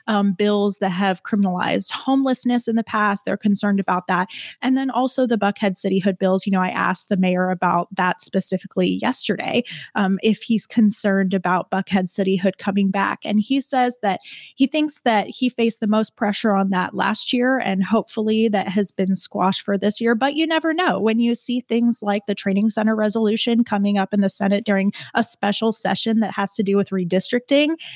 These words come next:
Anything is fair game. And I think that Dickens is, knows that and is trying to get ahead of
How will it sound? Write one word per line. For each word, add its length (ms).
Anything 440
is 120
fair 260
game. 400
And 200
I 80
think 220
that 120
Dickens 380
is, 200
knows 360
that 260
and 120
is 140
trying 240
to 80
get 140
ahead 200
of 60